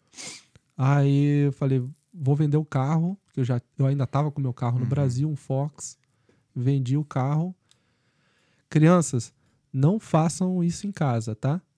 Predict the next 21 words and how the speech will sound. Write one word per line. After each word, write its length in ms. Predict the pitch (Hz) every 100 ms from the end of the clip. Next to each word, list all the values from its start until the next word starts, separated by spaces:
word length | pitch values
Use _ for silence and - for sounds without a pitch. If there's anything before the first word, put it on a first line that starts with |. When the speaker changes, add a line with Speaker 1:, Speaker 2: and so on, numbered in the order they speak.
| _ _ _ _ _ _ _ _
Speaker 1:
Eu 80 | 139
estava 280 | - 127 139
no 80 | 131
busão 580 | 143 135 135 131 170 - _ _ _ _ _ _ -
e 200 | 139 139
o 120 | 147
banco 380 | 123 127 143 151
me 120 | 151
ligou. 380 | 170 160 123 107 - _ _ _ _
"Estamos 340 | - - 415 285
oferecendo 540 | 214 226 165 196 185
um 100 | 139
crédito, 760 | - 175 185 147 131 123 113 - _ _ _ _ _ _
é, 460 | 139 147 143 139 135
de 120 | 139
empréstimo. 840 | 151 - 180 185 - - 120 110 107 _ _ _ _ -
É, 160 | 156
o 100 | 170
senhor 240 | 185 294 294
foi, 640 | - 233 208 170 143 131 - _ _ _
foi 180 | 170